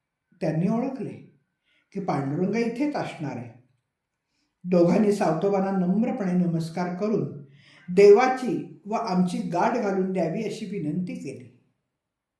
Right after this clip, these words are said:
त्या थोर संतांचे महात्म्य आणि माहिती माहीत असल्याने सावतोबांनी पोटातून पांडुरंगांना बाहेर येण्याची विनंती करताच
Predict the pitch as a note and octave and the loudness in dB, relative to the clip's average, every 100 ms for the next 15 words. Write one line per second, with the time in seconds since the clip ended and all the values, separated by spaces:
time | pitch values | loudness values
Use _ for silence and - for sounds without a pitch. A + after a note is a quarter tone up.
0 | _ _ _ - F#3 - G#3 A3+ G#3+ F3+ | _ _ _ -6 -6 -2 0 0 0 -2
1 | F3 F3+ G3 G3 G#3+ G3 E3 F3+ - F#3+ | -4 -4 -4 -4 -4 -2 -2 -4 -4 -6
2 | G3+ G#3 G3 F#3 D#3 D#3+ D#3+ G#3 F3+ D3+ | -6 -6 -4 -4 -2 -4 -6 -6 -4 -4
3 | G#3+ A#3 - F3+ D#3 D3 C3+ A#2 - _ | -4 -6 -8 -6 -6 -4 -8 -10 -18 _
4 | _ _ - A3+ G3 F#3 B3 A#3 G3 A#3+ | _ _ -8 -2 0 0 0 2 2 0
5 | A#3+ G#3 - A#3 A#3 C4 - F#3+ E3 G3 | -2 -2 0 -2 -2 -4 -4 -4 -2 0
6 | G3 F#3 G3 A3+ F#3+ D3+ D3+ G3+ D3+ D3 | 0 -2 -2 -4 -4 -4 -4 -4 -4 -6
7 | - A#3 G3 D#3+ F3+ F3+ - A3 G#3+ - | -6 -6 -4 -4 -4 -4 -6 -4 -4 -4
8 | E3+ D#3+ - | -6 -8 -12